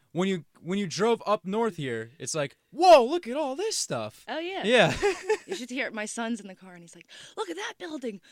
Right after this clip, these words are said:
Speaker 2: Look at that building." They're just getting bigger and bigger, and I just tell him, like, "This is the beginning. This is the beginning of the world. The Big
Speaker 1: Yeah.
Speaker 2: Apple starts right here. We're right outside of it."
Speaker 1: It's
Speaker 2: Yeah.
Speaker 1: amazing stuff. I know. <laughs> All right.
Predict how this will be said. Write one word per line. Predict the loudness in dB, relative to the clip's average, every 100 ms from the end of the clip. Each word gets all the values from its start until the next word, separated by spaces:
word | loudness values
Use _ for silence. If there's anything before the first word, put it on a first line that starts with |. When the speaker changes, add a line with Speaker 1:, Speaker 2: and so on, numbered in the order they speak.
| _
Speaker 2:
Look | -10
at | -10
that | -14 -14
building." | -14 -12
They're | -12
just | -12 -12
getting | -12 -12
bigger | -6 -6 -6 -10
and | -10
bigger, | -8 -8 -10 -12
and | -12
I | -14
just | -16 -16
tell | -14
him, | -12
like, | -10
"This | -12 -12
is | -14
the | -14
beginning. | -12 -8 -6 -8 -10 -16 -20 _
This | -16 -16
is | -20 -20 -20
the |
beginning | -20 -10 -10 -8
of | -10
the |
world. | -10 -8 -8 -8 -12 -14
The | -6
Big |
Speaker 1:
Yeah. | 0 2 2 0
Speaker 2:
Apple | -2 -8
starts | -8 -6 -6 -8
right | -10
here. | -8 -8
We're | -8 -10
right | -10 -10 -8
outside | -10 -10 -12 -12 -12
of | -14
it." | -16 -16 _ _ _ _ _ _ -20 -20 -12
Speaker 1:
It's | -6 -4
Speaker 2:
Yeah. | 0
Speaker 1:
amazing | 2 2 -2
stuff. | -2 2 2 0 -4
I | -2
know. | 0 0 0 -4 -6 _ _ _ -8
<laughs> | -6 -6 -6 -8 -10 -12 -14 -16 -16 -14
All | -4 0 2
right. | 0 0